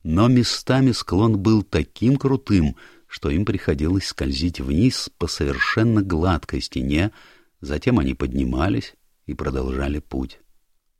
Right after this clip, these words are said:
Наконец провод резко повернул и пошёл вдоль береговых скал, которые были очень похожи на ряд рифов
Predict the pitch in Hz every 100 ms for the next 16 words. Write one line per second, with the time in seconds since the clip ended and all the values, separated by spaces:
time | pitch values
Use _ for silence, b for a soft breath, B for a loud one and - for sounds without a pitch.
0 | _ 82 78 78 73 95 - - 90 85
1 | 80 78 90 - - - 71 69 71 85
2 | 117 120 B B B 90 85 - 107 98
3 | 73 69 87 110 101 95 95 85 95 -
4 | - - 95 95 73 - 71 78 73 71
5 | 71 104 135 123 104 107 - - 104 90
6 | 78 67 65 78 80 - 65 131 - -
7 | -